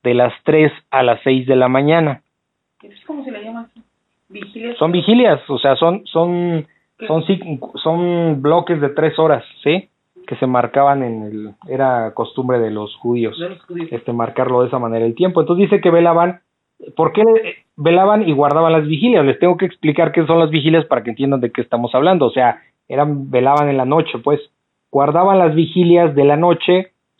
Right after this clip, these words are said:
Speaker 1: sobre su rebaño, o sea, cuidaban al rebaño en la noche. Dice, y he aquí, dice el nueve, y he aquí, se les presentó un ángel del Señor, o sea, un ángel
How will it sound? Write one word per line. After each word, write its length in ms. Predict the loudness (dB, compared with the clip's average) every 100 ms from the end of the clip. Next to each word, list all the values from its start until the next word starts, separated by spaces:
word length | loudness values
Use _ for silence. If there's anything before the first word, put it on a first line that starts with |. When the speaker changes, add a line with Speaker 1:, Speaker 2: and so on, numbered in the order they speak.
| -4
Speaker 1:
sobre 320 | 2 4 4 4
su 140 | 4
rebaño, 420 | 4 4 4 2
o 40 | 2
sea, 140 | 0
cuidaban 440 | 2 4 4 4 4
al 140 | 4
rebaño 540 | 2 2 2 2 -2 -4 -14
en 180 | -12
la 100 | -8
noche. 360 | -8 -10 -12 -20 _ _ _ _ _ _ _ _ _ _ _ _ _ -20 -4
Dice, 720 | 0 2 4 4 4 0 -14 _
y 200 | 2 4
he 120 | 6
aquí, 580 | 4 2 2 4 2 -2
dice 280 | -6 -2 0
el 80 | 2
nueve, 260 | 2 2 2
y 180 | 2
he 60 | 2
aquí, 480 | 2 2 2 0 -4 _ _ _ _
se 120 | 2
les 180 | 4 4 0 -2
presentó 960 | 0 0 0 0 0 2 4 4 0
un 300 | 2 4 4
ángel 500 | 2 0 0 2 2
del 280 | 2 0 0
Señor, 420 | -2 0 2 0 -4 -20 _ _ _ _ _ _ _ _ _ -8
o 120 | -4
sea, 200 | 0 2
un 220 | 2 2
ángel 560 | 2 2 2 2 2